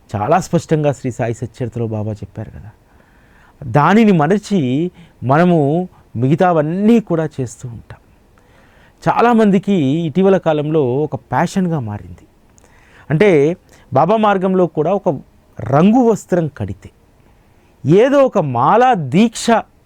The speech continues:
చేసుకుంటే తప్ప అది అసలైనటువంటి భక్తి కాదు అనేటువంటి దాంట్లోకి చాలామంది వచ్చేశారు. ఇటీవల కాలంలో ఈ పోకడ చాలా విపరీతంగా పెరిగిపోతుంది.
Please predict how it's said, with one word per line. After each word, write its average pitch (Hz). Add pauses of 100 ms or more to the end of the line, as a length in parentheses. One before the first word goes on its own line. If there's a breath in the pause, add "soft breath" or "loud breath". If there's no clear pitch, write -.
(680)
చేసుకుంటే 165
తప్ప 120 (840 soft breath)
అది 180 (120)
అసలైనటువంటి 180
భక్తి 156
కాదు 175
అనేటువంటి 135
దాంట్లోకి 120 (640 soft breath)
చాలామంది 120
వచ్చేశారు. - (800 soft breath)
ఇటీవల 196
కాలంలో 160
ఈ 143
పోకడ 165 (480)
చాలా 151
విపరీతంగా 151
పెరిగిపోతుంది. 113